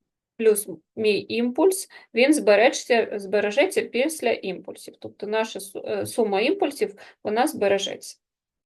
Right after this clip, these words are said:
Умови застосування цього закону: дія всіх зовнішніх сил скомпенсована, тобто ми кажемо про ізольовані системи. Ж-, зовнішні сили набагато менше, ніж внутрішні,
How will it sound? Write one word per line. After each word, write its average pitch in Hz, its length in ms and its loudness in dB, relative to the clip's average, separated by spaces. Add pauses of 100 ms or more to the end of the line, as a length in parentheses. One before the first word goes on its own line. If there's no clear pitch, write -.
(280)
Умови 226 360 6
застосування 269 800 0
цього 269 320 4
закону: 254 500 2
дія 214 480 0 (440)
всіх 220 300 -2
зовнішніх 196 640 -4
сил 202 260 2
скомпенсована, 233 1080 0 (260)
тобто - 380 -2
ми 240 120 2
кажемо 247 420 2
про 220 260 4
ізольовані 208 640 2
системи. 190 580 -6 (640)
Ж-, 233 240 0
зовнішні 254 500 2
сили 220 280 4
набагато 220 600 2
менше, 202 380 -4
ніж 190 240 -4
внутрішні, 233 680 -4